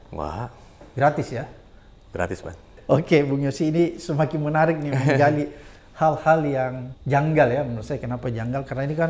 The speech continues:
Speaker 2: menjadi pro kontra ya. Kan menarik juga nih orang tua Vina bilang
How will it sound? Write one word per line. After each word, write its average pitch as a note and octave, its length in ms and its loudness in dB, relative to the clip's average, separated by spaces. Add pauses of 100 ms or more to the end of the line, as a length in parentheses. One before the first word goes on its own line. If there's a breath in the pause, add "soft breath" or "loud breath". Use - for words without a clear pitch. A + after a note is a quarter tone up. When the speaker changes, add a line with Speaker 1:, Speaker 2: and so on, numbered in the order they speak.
Speaker 2:
menjadi C3+ 320 -2
pro C3 200 -2
kontra C#3+ 460 -2
ya. A2 160 -6 (720 soft breath)
Kan D#3+ 160 -2
menarik C#3 400 0
juga D3+ 240 0
nih C3 80 -4
orang A#2+ 240 -2
tua A#2+ 160 -6
Vina C3+ 240 -8
bilang A2+ 400 -8